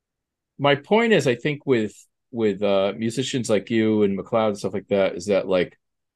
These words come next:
I'm not saying you take your intelligence for granted, 'cause I don't think you do,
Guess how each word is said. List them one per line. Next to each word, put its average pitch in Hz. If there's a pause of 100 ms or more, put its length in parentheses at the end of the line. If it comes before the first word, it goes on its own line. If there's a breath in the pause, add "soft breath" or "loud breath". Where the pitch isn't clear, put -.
(400)
I'm 139
not 190
saying 175
you 135
take 143
your 110
intelligence 113
for 98
granted, 110
'cause 95
I 98
don't 107
think 107
you 95
do, 92